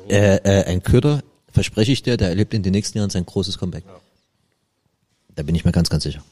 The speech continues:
Speaker 2: Bin ich voll und ganz bei dir. Ich kenn die auch noch.
Speaker 1: Na, und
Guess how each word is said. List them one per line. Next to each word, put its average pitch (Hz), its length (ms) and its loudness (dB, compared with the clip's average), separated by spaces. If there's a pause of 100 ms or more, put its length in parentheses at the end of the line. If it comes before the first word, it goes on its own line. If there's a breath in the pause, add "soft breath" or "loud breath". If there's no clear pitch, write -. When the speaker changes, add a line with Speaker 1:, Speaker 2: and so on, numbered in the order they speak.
(580)
Speaker 2:
Bin 123 120 -14
ich 151 100 -12
voll 185 140 -10
und 185 80 -10
ganz 196 160 -12
bei 147 160 -4
dir. 101 80 -10
Ich 92 100 -14
kenn 165 160 -8
die 165 100 -8
auch 120 120 -6
noch. 92 140 -14 (360)
Speaker 1:
Na, 78 120 -2
und 80 320 -4